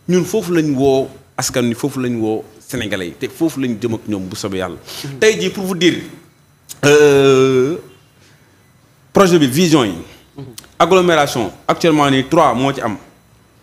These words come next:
Speaker 1: deux mille cinquante vision bi yóbbu na ko ba dix. Taux de foyer en étant sur, sur, surpopulation bi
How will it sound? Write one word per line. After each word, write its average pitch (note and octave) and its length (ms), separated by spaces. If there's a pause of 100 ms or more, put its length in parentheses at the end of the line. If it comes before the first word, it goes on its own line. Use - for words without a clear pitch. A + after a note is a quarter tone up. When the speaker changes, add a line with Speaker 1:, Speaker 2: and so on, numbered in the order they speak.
(240)
Speaker 1:
deux D3+ 140
mille F3 120
cinquante C3+ 380
vision C#3+ 260
bi A#2+ 100
yóbbu C3+ 240
na B2+ 80
ko A#2 120
ba A#2 80
dix. A#2 300 (960)
Taux F3+ 180
de F3 80
foyer D#3 500
en D3 160
étant D3 340 (460)
sur, E3 140 (240)
sur, D#3+ 160
surpopulation D3+ 580
bi G#2 60